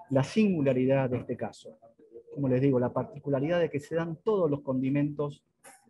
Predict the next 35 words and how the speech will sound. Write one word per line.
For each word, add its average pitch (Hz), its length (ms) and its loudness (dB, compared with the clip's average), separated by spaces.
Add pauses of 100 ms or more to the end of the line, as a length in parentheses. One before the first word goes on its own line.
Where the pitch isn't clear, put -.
(140)
para 131 280 0
que 127 260 0
el 127 100 -4
caso 143 480 -2
y 127 40 -4
la 123 100 2
investigación 120 600 -2
se 135 180 2
abra. 151 400 0 (1160)
El 131 180 2
derecho 196 360 6
de 143 120 6
gentes 123 1000 0 (720)
está 117 180 -4
reconocido 151 680 0
en 139 60 2
la 131 100 0
Constitución 123 540 -4
Nacional 131 340 0
Argentina 123 580 -2
en 117 80 -2
el 113 80 -2
artículo 120 380 -4
ciento 117 300 -4
dieciocho, 107 640 -6 (840)
en 135 140 0
términos 143 400 4
completamente 135 640 -2
generales 139 560 -2
y 127 40 2
abiertos. 117 840 2
Y 127 120 -2
ahí 151 340 0
entra 135 320 0
el, 120 180 -6